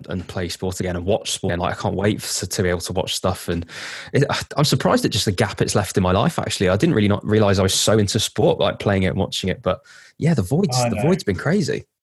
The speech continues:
Speaker 2: I know, I know. And what do you do to fill that void? That's the problem. And there isn't, there isn't much else to do.
Speaker 1: Th-, and this is it. And I, the, the,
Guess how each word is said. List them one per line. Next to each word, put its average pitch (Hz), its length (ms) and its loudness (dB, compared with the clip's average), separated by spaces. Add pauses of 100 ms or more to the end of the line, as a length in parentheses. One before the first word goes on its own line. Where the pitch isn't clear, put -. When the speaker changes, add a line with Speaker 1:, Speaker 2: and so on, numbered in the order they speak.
(420)
Speaker 2:
I 113 220 -4
know, 98 320 2
I 104 80 2
know. 104 340 0
And 117 280 0
what 127 100 -4
do - 80 -6
you 113 80 -2
do 117 100 -2
to 113 120 -4
fill 117 240 -4
that 104 180 -4
void? 110 320 -6
That's 107 220 -6
the 95 80 -14
problem. 90 340 -6
And 101 80 -4
there 110 80 0
isn't, 113 400 -6
there 120 80 -2
isn't 117 180 -4
much 117 220 0
else 113 220 0
to 101 60 -12
do. 117 240 -4 (580)
Speaker 1:
Th-, 107 160 -2
and 101 160 4
this 104 180 2
is 92 140 0
it. 104 180 4
And 95 160 2
I, 101 140 2
the, - 160 -2
the, 113 120 -2